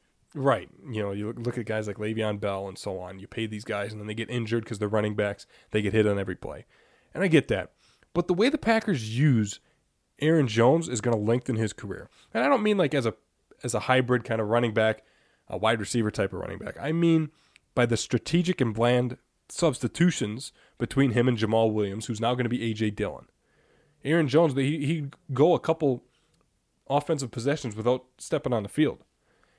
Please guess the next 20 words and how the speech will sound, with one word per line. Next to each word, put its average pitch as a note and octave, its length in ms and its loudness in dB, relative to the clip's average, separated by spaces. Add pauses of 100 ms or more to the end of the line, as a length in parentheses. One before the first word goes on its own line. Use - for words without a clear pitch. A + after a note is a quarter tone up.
(200)
And G3+ 100 -6
there A#3+ 80 4
was G3 140 -2
different E3+ 280 0
reasons C#3 300 2
that B2 100 -2
played B2 240 2
into G2+ 220 -2
that. F#2+ 260 -8 (1080)
But C3 180 -6
I E3 180 -4
think E3 400 -2
ultimately B2+ 760 0 (1160)
how D3+ 180 6
they E3 140 4
kinda D#3 260 2
split D#3 400 2
time D3 300 0
between D3+ 400 -2
them, D#3 280 0